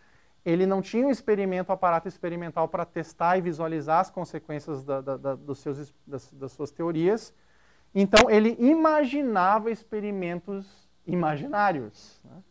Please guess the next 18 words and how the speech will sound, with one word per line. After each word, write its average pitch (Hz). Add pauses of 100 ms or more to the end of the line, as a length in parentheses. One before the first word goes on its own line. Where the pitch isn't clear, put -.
(500)
Na 170
qual 208
ele 220
testava 226
na 208
sua 185
mente 170
e 175
visualizava 196
as 190
consequências 180
das 175
leis 170
da 175
física 170
nos 170
seus 160
limites, 180